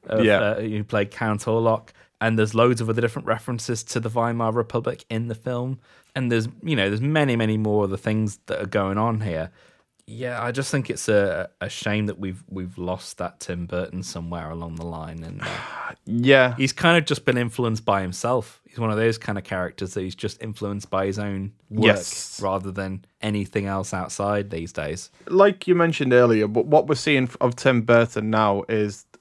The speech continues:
Speaker 2: a Tim Burton making Tim Burton movies.
Speaker 1: Yeah.
Speaker 2: It feels like somebody else is trying to do that now. And w-, we said it about Tenet and Christopher Nolan as well. But yeah, what, what did happen? I also think that, um, I mean, I hate to say this because it is something of a cliche, but I do feel like technology as well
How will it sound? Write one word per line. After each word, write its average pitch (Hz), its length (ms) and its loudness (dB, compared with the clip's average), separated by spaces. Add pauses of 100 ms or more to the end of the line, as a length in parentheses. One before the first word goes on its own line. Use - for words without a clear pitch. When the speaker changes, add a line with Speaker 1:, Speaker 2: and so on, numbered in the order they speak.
(140)
Speaker 2:
a 113 140 2
Tim 110 280 0
Burton 104 460 4
making 101 400 -2
Tim 101 280 -2
Burton 101 400 2
movies. 98 600 0
Speaker 1:
Yeah. 92 360 -2
Speaker 2:
It 135 60 2
feels 185 220 6
like 190 100 2
somebody 151 460 4
else - 240 4
is 117 80 -4
trying 104 260 0
to - 100 -12
do 101 160 -2
that 98 200 0
now. 98 240 -4 (420)
And 104 160 0
w-, 107 100 -2
we 123 120 0
said 160 180 6
it 156 40 6
about - 280 6
Tenet 120 320 -2
and 104 140 -6
Christopher - 380 -6
Nolan 107 360 0
as 101 160 -8
well. 104 300 0 (500)
But 160 160 4
yeah, 226 260 6
what, 233 260 0
what 269 220 0
did 269 160 -2
happen? 254 340 0
I 247 120 2
also 311 240 2
think - 440 -2
that, 185 280 6 (500)
um, 185 240 6
I - 260 -8
mean, 143 160 0
I 135 60 4
hate - 260 0
to 131 80 -4
say 117 220 4
this 98 180 -2
because 117 240 0
it 117 120 0
is 135 140 0
something 123 280 0
of 107 80 0
a 113 60 4
cliche, 117 520 2
but - 140 0
I 131 60 0
do 180 140 0
feel 180 280 4
like 156 180 4
technology 139 640 2
as 107 160 -6
well 113 320 2